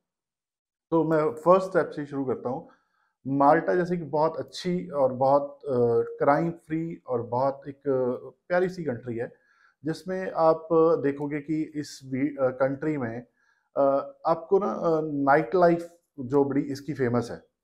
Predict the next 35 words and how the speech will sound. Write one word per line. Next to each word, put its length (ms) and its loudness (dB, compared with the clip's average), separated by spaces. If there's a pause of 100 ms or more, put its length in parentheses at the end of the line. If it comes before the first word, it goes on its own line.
(480)
और 100 0
जो 100 0
स्टूडेंट्स 580 2
हैं, 180 -4
स्टूडेंट्स 520 -4
को 280 4
बहुत 360 -2
ज़्यादा 300 4
कोई, 320 -2
अ, 140 -4 (560)
वर्क, 260 2
अ, 1080 -4
करने 220 -2
के 100 -6
लिए, 260 -2
काम 340 -4
करने 240 -4
के 100 -12
लिए 120 -6 (420)
कोई 100 -2
बहुत 280 6
ज़्यादा 200 4
एफर्ट्स 480 -6
नहीं 120 -8
करने 240 -6
पड़ते। 320 -14 (460)
और 120 4
इसका 340 2
सबसे 360 -2
बड़ी 400 4
बात 240 6
जो 160 0
है 120 2
वो 360 -6 (440)
इसका 300 0